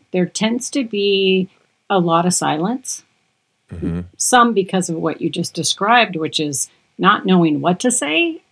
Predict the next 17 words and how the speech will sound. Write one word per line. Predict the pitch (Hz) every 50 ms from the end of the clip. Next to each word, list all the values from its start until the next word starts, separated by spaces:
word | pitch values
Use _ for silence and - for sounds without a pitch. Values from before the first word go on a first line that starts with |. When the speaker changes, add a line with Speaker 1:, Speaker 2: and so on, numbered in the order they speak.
| _ -
Speaker 1:
or | 185 175
not | 170 170 180 185 - -
feeling | - 196 190 185 165 165
comfortable | - - 170 175 175 220 214 196 233 233
saying. | 226 - - 233 226 226 233 240 247 240 240 - _ _ _ _ _ _
Speaker 2:
<laughs> | - - - - - - - - - - _ _ _ _ _ _ _ _ _ _ _ _ _
Speaker 1:
So | - - 220 196
saying | 185 - - 226 196 180 165
nothing. | 165 190 233 220 - 127 139 139 - _ _ _ _ _ _ _ _
Speaker 2:
Yeah. | _ 82 82 80 78
Speaker 1:
Right? | 78 - - 226 - - - _ _ -
Speaker 2:
Mm-hmm. | 98 92 85 90 92 98 95 92 - - - - - - - - _ _ _ _ _ _ _ _ _ _ _ _ _ _ _ _ _ _ _ _ _ _ _ _ _ _ _ _ _ _ _ _ -
Speaker 1:
Or | 233 240 247 247 240 240 226 208 208 - - _ _ _ _ _ _
perpetuating | _ - 208 196 - - 214 202 202 - - 190 190 185 175 175 165 151
the | 143 143
shame | - - - 233 233 220 202 180
message, | 165 151 143 - - 156 135 135 - - - - -